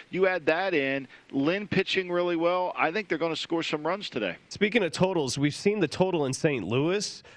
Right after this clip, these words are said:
Speaker 2: Colorado in town. Has that dropped a full run here, Josh? I got an eight and a half opener. That's down to seven and a half. That's precipitous.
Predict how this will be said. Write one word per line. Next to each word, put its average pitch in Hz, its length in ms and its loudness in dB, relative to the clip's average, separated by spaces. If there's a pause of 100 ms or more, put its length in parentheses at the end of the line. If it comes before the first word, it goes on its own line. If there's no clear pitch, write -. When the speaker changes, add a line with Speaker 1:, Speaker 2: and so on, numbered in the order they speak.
(120)
Speaker 2:
Colorado 147 580 2
in 190 80 0
town. 196 380 2
Has 147 160 0
that 160 160 2
dropped 262 260 0
a 160 60 0
full 175 320 0
run 127 240 2
here, 175 200 0
Josh? 180 300 0
I - 20 -2
got 254 140 2
an 294 100 2
eight 175 200 -2
and - 80 4
a 143 40 4
half 139 240 0
opener. 127 520 0 (400)
That's 127 180 0
down 190 220 2
to 143 80 -2
seven 190 340 2
and 135 140 2
a 98 100 0
half. 120 420 0
That's 143 200 0
precipitous. 131 720 -4